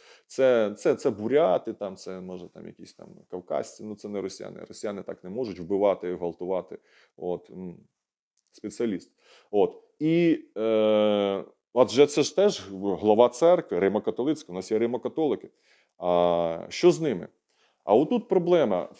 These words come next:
полягає в тому, що якраз єпископи, єпіскопат,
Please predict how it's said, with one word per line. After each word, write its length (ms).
полягає 400
в 80
тому, 260
що 160
якраз 600
єпископи, 840
єпіскопат, 800